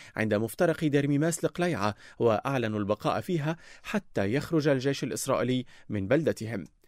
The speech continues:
وأمام مشهد العودة، أعلنت قيادة الجيش أن وحداتها تستكمل الانتشار في منطقة جنوب الليطاني بالتنسيق مع اللجنة الخماسية وسط تمادي العدو الإسرائيلي في اعتداءاته. ولفت الجيش إلى أنه يواكب المواطنين في البلدات الحدودية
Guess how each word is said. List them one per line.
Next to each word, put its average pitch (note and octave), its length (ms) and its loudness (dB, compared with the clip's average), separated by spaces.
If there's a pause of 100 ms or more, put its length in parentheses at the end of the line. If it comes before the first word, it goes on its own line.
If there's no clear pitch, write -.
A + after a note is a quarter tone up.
(300)
وأمام G3 500 4
مشهد D3+ 320 0
العودة، C#3 420 2
أعلنت C3+ 480 0
قيادة A#2+ 420 2
الجيش A#2+ 400 -2
أن B2+ 100 -2
وحداتها C3 600 0
تستكمل B2+ 500 -2
الانتشار B2 560 0
في C3 140 -4
منطقة A2 440 -4
جنوب A#2+ 320 -2
الليطاني D3 560 0 (300)
بالتنسيق A2+ 560 0
مع C#3+ 240 0
اللجنة G#2+ 380 -2
الخماسية C#3+ 720 0 (220)
وسط C3+ 400 0
تمادي C#3+ 360 0
العدو A2 380 0
الإسرائيلي A2+ 500 0
في A2 120 -4
اعتداءاته. G#2+ 720 -2 (340)
ولفت G#2 380 0
الجيش A2+ 420 0
إلى G#2 140 0
أنه G#2+ 260 -4
يواكب G#2+ 500 0
المواطنين G#2 640 0
في - 100 -6
البلدات G#2+ 400 0
الحدودية A#2 640 -2